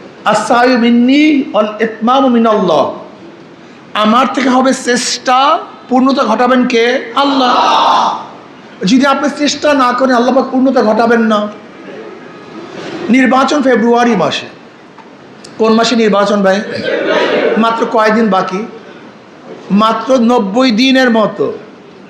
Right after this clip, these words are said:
নাকি? নব্বই দিন বাকি।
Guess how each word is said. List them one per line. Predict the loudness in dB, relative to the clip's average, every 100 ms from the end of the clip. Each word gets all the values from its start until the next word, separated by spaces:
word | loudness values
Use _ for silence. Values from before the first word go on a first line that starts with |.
| -18 -4
নাকি? | -4 0 2 2 -2 -12 -16 -14 -12 -12 -14 -14 -16 -8 0
নব্বই | 2 2 2 2 2
দিন | 2 2
বাকি। | 2 0 -2 -8